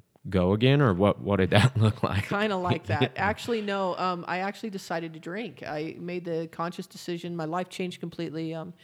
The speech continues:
Speaker 2: the relationship blew up. The kids were out of the house. Um, some of their lives were a little bit crazy, and I was worried about that. Uh, I bought a house. I did all of these things that,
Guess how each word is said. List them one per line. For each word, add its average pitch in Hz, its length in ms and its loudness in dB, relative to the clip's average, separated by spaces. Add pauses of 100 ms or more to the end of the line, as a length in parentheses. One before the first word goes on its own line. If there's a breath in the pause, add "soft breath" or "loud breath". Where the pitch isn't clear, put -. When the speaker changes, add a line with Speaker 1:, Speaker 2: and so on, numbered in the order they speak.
(320 soft breath)
Speaker 2:
the - 60 -8
relationship 175 600 -4
blew 170 200 -2
up. 160 200 -2
The 165 80 -8
kids 165 280 -8
were 170 100 -4
out 165 140 -4
of 160 80 -6
the 165 60 -8
house. 151 500 -4 (540 soft breath)
Um, 151 340 -8 (140)
some 170 240 -6
of 165 80 -4
their 160 140 -2
lives 165 320 -4
were 160 100 -6
a 160 40 -6
little 165 180 -6
bit - 180 -10
crazy, 156 520 -6
and 156 80 -8
I 156 100 -10
was 156 180 -10
worried 160 200 -6
about 156 280 -8
that. 151 320 -6 (100)
Uh, 147 400 -10
I 139 80 -12
bought 156 240 -6
a 156 40 -8
house. 147 440 -8
I 160 80 -10
did 156 160 -8
all 160 220 -6
of 165 100 -8
these 160 220 -10
things 151 400 -12
that, 156 220 -12